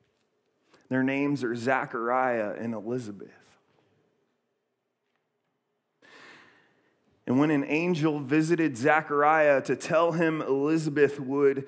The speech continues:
have a son, even though she was on in years, even though she was older,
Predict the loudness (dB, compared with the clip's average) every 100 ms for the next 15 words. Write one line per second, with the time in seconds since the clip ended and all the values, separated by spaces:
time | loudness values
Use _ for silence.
0 | -14 -4 2 2 2 -4 -8 -2 0 2
1 | 2 0 -2 -2 -2 -2 0 4 2 2
2 | -4 -2 2 2 2 0 -10 -20 -8 -2
3 | 0 2 0 -2 -2 0 0 0 0 0
4 | -2 -8 -16 -18 -20 _ _ _ _ _
5 | -2 0 2 2 0 0 0 2 2 0
6 | 0 4 4 4 0 -2 -8